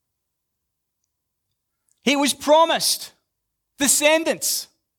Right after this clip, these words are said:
And he wavered a little bit in that, thinking it was gonna go to his servant, Eliezer. But then he's going, "Nah, it's gonna be someone of your own blood." He's going, "Well, all right, well, I'll take it in my own hands." Marries Hagar. Starts another family.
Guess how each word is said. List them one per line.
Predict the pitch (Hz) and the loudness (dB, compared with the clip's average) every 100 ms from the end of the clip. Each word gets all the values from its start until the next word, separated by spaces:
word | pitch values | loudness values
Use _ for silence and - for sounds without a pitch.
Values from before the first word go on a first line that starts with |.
| _ _ _ _ _ _ _ _ - | _ _ _ _ _ _ _ _ -2
And | 254 | 0
he | 302 294 | 0 2
wavered | 285 311 330 311 | 4 4 4 -2
a | |
little | 302 | -4
bit | 302 277 | -2 -2
in | 240 | 2
that, | 285 - | 0 0
thinking | 285 262 | -6 -6
it | |
was | 196 | -4
gonna | 247 247 | -2 0
go | 240 254 | 0 0
to | 247 | -2
his | 233 | -6
servant, | - 202 226 330 - _ | -4 -2 -2 -4 -8 _
Eliezer. | 202 208 185 208 285 349 _ _ _ _ _ _ _ _ _ | -4 0 0 0 -4 -12 _ _ _ _ _ _ _ _ _
But | - 202 | -8 -2
then | 277 269 | 0 0
he's | 220 | 0
going, | 240 226 214 | 0 2 2
"Nah, | 247 277 | 2 0
it's | 220 - | -2 -4
gonna | 240 | -4
be | 247 | -2
someone | - 233 233 | -2 -2 -2
of | 226 214 | -4 0
your | 208 208 - - | 0 0 -4 -2
own | 190 233 277 262 - _ | 0 0 -2 -4 -8 _
blood." | 190 233 330 - _ | 2 2 0 -6 _
He's | 160 | -4
going, | 202 185 | -2 2
"Well, | 220 | 2
all | 190 | 2
right, | 247 | 2
well, | 214 | 0
I'll | |
take | - 190 | -2 -4
it | 185 | -2
in | |
my | 175 185 | -2 -2
own | 220 | -2
hands." | 294 392 - _ | -4 -6 -12 _
Marries | - 165 208 | -6 -4 -2
Hagar. | - 294 277 123 _ _ _ _ _ _ _ _ _ _ _ _ _ _ _ _ _ | -2 -2 -2 -6 _ _ _ _ _ _ _ _ _ _ _ _ _ _ _ _ _
Starts | - 202 190 196 | -6 -2 -2 0
another | 240 311 | 0 -2
family. | 320 240 185 151 | -2 -6 -6 -10